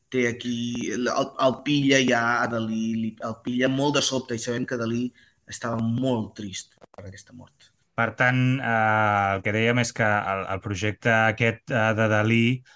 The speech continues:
Speaker 2: eh, de publicar l'obra de Pujols als Estats Units, doncs, va quedar... Malgrat que sí que va col·laborar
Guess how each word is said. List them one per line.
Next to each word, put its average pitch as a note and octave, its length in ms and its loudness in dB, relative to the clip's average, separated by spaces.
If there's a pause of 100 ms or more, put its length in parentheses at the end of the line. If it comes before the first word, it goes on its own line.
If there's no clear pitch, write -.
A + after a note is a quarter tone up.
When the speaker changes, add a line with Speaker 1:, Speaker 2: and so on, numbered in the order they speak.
(140)
Speaker 2:
eh, G2+ 440 0
de G2 100 -4
publicar G#2 360 -2
l'obra G#2+ 400 4
de G#2 100 0
Pujols G#2+ 640 -2
als G2+ 400 -2
Estats - 260 -8
Units, G2+ 300 -8
doncs, G2 160 -8
va F#2 160 -6
quedar... E2 540 -8 (260)
Malgrat A2 500 4
que B2+ 120 2
sí B2+ 200 2
que A#2+ 140 4
va A#2 160 4
col·laborar A2+ 540 4